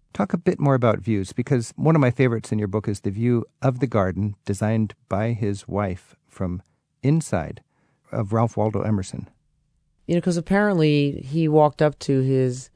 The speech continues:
Speaker 2: bedroom and sat in a chair and, and died there. I, I, I think, <laughs> I mean, the Emerson house was, uh, was quite a house. I don't know if you know this or not, but Thoreau actually sort of,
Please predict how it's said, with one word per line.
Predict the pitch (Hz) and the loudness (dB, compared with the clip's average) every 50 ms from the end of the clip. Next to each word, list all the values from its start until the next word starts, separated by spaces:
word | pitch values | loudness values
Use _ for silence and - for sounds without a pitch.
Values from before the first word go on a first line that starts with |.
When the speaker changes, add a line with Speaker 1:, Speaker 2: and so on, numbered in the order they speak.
| _ _ _ _ _ _ _ _ _ _ _ _ _ - | _ _ _ _ _ _ _ _ _ _ _ _ _ 0
Speaker 2:
bedroom | 143 143 139 135 135 139 131 123 123 120 117 117 113 - - | 2 2 4 4 2 2 2 2 2 0 0 -2 -4 -6 -6
and | - 104 117 113 110 110 | -4 -2 -2 -2 -2 -2
sat | - - 135 127 120 - | -2 0 0 2 2 0
in | - 123 | 0 -2
a | 117 | -4
chair | - - - 123 117 113 110 110 107 - - | -2 -2 0 0 2 2 2 0 -2 -4 -4
and, | 110 113 110 - | -4 -4 -4 -2
and | 95 117 110 | -2 -2 -2
died | - 117 117 120 123 107 104 | 0 2 2 2 2 2 0
there. | 113 101 95 - 92 | -2 -2 -2 -2 0
I, | 117 131 123 - - - - - - - - - | 2 2 2 0 -4 -12 -20 -20 -20 -20 -4 2
I, | - 160 170 - | 4 4 4 6
I | 165 185 | 4 2
think, | - - 254 254 - - - - - - - 180 135 - | 4 4 2 2 0 -4 -10 -12 -4 0 2 4 2 2
<laughs> | - - - - - - _ - | 0 -6 -20 -20 -20 -16 _ -2
I | 143 | 0
mean, | 156 156 147 - - - - 143 | 2 2 2 0 -2 -6 -2 0
the | 156 156 131 | 2 2 2
Emerson | - 160 170 170 160 165 147 | 2 2 2 2 2 2 2
house | 139 127 123 120 120 | 2 2 0 0 0
was, | 123 117 117 117 110 120 | 0 0 0 0 -2 -2
uh, | 113 117 120 - 143 - _ _ - | -2 -2 -4 -6 -8 -12 _ _ -8
was | - - | -8 -2
quite | - - 156 143 | 2 4 4 6
a | 131 131 | 4 2
house. | 123 123 120 117 110 - - - - _ - - - | 2 2 2 0 0 -2 -6 -12 -14 _ -16 -12 -8
I | - 127 123 | -4 -2 0
don't | 123 | 0
know | 123 | 0
if | 120 - | 0 -2
you | 123 123 | 0 0
know | 123 | 0
this | 117 117 - | 0 0 -2
or | 127 | -4
not, | 123 117 117 117 - | -2 -2 -2 -2 -2
but | 113 110 - | -4 -6 -6
Thoreau | - - 123 120 120 117 117 117 117 | -8 -8 -4 0 2 4 4 4 4
actually | 120 117 113 - - - - 113 110 107 - - _ _ _ _ _ _ _ - | 2 0 -2 -4 -6 -4 -2 -2 -2 -2 -4 -6 _ _ _ _ _ _ _ -14
sort | - - - 139 131 120 | -8 -2 0 2 2 2
of, | 113 - - | 0 -2 -4